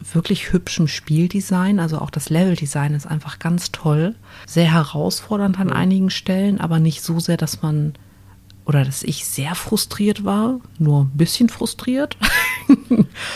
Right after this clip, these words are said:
Speaker 1: Und wie gesagt, also die Musik ist einfach auch wirklich schön. Normalerweise spiele ich Spiele eher ohne die Musik. Also jetzt sowas wie Dead Space oder Doom, also diese Spiele, die von Musik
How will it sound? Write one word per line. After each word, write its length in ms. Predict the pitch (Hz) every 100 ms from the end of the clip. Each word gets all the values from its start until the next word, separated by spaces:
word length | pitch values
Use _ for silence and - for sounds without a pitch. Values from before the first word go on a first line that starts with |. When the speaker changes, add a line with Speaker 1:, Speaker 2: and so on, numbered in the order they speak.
| - - - - -
Speaker 1:
Und 360 | 175 165 156 -
wie 140 | 151
gesagt, 300 | 165 160 139
also 120 | 143 151
die 100 | 156
Musik 380 | 156 147 160 160
ist 120 | 143
einfach 300 | - 139 143
auch 180 | - -
wirklich 280 | 147 147 -
schön. 320 | - 147 139
Normalerweise 680 | 147 147 156 160 156 156 156
spiele 360 | - 165 160
ich 160 | 151 -
Spiele 420 | - 160 160 151 -
eher 220 | 151 -
ohne 220 | 160 175 185
die 100 | 185
Musik. 540 | 185 180 190 226 - - - - - -
Also 160 | 151 147
jetzt 240 | 139 139
sowas 400 | 151 151 139 -
wie 300 | 147 143 143 - -
Dead 180 | 151 -
Space 540 | - 156 147 147 -
oder 240 | 151 151
Doom, 380 | 143 156 160 175
also 160 | 147 147
diese 240 | 147 143
Spiele, 420 | 143 - 160 151 143
die 120 | 151
von 240 | - 156
Musik 280 | 147 143 151